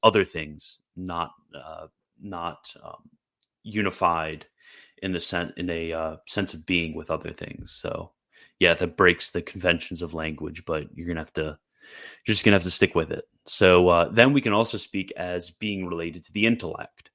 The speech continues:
So the fact that I have an intellectual conception of this, the fact that I know this, uh, then it's described as truth. Everything that exists insofar as, as it has being is said to be true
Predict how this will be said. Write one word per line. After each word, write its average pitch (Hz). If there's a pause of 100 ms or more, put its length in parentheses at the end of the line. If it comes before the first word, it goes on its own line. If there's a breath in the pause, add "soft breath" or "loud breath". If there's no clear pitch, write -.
(500 loud breath)
So 110
the 98
fact 95
that 87
I 92
have 90
an 90
intellectual 90
conception -
of -
this, -
the 85
fact 87
that 85
I 82
know 101
this, - (640 soft breath)
uh, 80 (140)
then 95
it's 87
described 87
as -
truth. - (100)
Everything 95
that 87
exists 85
insofar 85
as, 78
as 80 (140)
it 95
has 85
being 110 (120)
is 85
said 87
to 85
be 80
true -